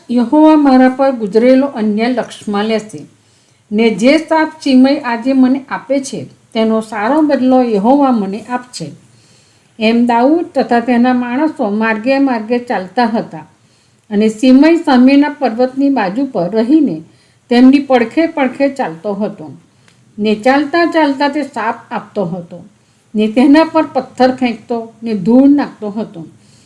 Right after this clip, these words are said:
અને રાજા તથા તેની સાથેના સર્વ લોક થાકી ગયા, તેથી તેમણે ત્યાં વિશ્રામો લીધો. અબસોલમ તથા ઇઝરાયેલના બધા લોકો યરૂશલેમમાં આવ્યા. અહીથોફેલ પણ તેની સાથે હતો.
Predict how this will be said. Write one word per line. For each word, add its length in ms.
અને 220
રાજા 480
તથા 320
તેની 340
સાથેના 540
સર્વ 420
લોક 340
થાકી 320
ગયા, 300
તેથી 320
તેમણે 440
ત્યાં 360
વિશ્રામો 560
લીધો. 420
અબસોલમ 720
તથા 260
ઇઝરાયેલના 600
બધા 380
લોકો 460
યરૂશલેમમાં 840
આવ્યા. 240
અહીથોફેલ 800
પણ 200
તેની 280
સાથે 400
હતો. 400